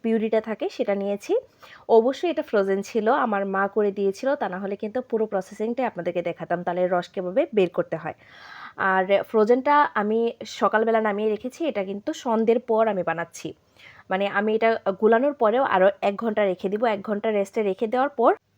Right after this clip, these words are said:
তারপর আমি চুলার মাঝে দিয়ে, আহ, তালে বড়া পিঠাটাকে ভেজে নিব। আর এদিকে আমি চিনিটা ব্যবহার করছি হাফ কাপ এবং তার একটু উপরে, ওয়ান থার্ড কাপের চেয়েও কম, কারণ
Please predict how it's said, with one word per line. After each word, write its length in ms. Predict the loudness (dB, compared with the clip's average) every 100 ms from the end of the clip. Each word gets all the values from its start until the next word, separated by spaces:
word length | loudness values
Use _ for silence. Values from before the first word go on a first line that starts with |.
| _ _
তারপর 340 | 4 6 4
আমি 160 | 2 0
চুলার 280 | -2 -2 0
মাঝে 280 | -2 -2 -4
দিয়ে, 360 | -2 -2 -4 -6
আহ, 180 | -8 -8
তালে 280 | -2 0 0
বড়া 220 | 0 0
পিঠাটাকে 500 | -2 -6 -4 -4 -4 -2
ভেজে 260 | -4 -2
নিব। 260 | -4 -6 -10 -6
আর 140 | -4 -4 0
এদিকে 360 | -2 -2 0
আমি 280 | 0 2 -2
চিনিটা 340 | -4 -4 -2
ব্যবহার 320 | 0 -2 -2 -4
করছি 360 | -4 -6 -12
হাফ 240 | -4 -4 -4 _
কাপ 200 | -2 -2 -6 -20 -20 -2
এবং 300 | 0 0 -4
তার 140 | -4 -4 0
একটু 300 | 0 2 2
উপরে, 360 | 2 2 0 0 -12 _ -20 -12
ওয়ান 200 | 0 0
থার্ড 200 | 2 -4 -2
কাপের 240 | -2 0 -2
চেয়েও 160 | -2
কম, 240 | -2 -4 -6 -10 -20 0
কারণ 180 | 0